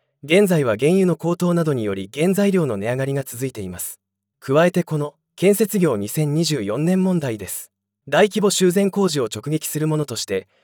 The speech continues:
より一層管理組合の理解と覚悟が必要になると言えそうです。年間の実労働時間については、調査した全産業と比べて三百六十四時間、約二割、長く、年間の出勤日数も全産業比で三十二日も多い。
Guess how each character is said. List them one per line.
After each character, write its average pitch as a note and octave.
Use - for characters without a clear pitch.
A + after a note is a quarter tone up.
よ A#2+
り D3+
一 C#3+
層 E3+
管 F3+
理 G3+
組 G#3
合 E3
の B2
理 B2+
解 D#3
と A2+
覚 -
悟 D3
が G#2
必 -
要 C#3
に D3+
な D#3
る D3
と A2+
言 F#2
え F#2+
そ G#2
う F#2+
で F2+
す。 -
年 F3
間 G#3
の G3+
実 F3
労 G3
働 G3
時 F#3+
間 E3+
に A#2
つ -
い A#2
て G#2
は、 F#2
調 G#3+
査 D#3+
し -
た G#2
全 G3
産 D3+
業 A#2+
と G#2
比 A2
べ A2
て G#2+
三 E3+
百 F3+
六 D3+
十 C#3+
四 B2+
時 A2+
間、 G2
約 C3+
二 A2+
割、 G#2
長 C#3
く、 A2+
年 E3
間 G#3+
の G#3
出 F#3
勤 G#3
日 G#3
数 E3
も A2
全 G3
産 F3
業 E3
比 -
で G2
三 F3+
十 A#2
二 F#2
日 B2
も F2+
多 G2
い。 F#2+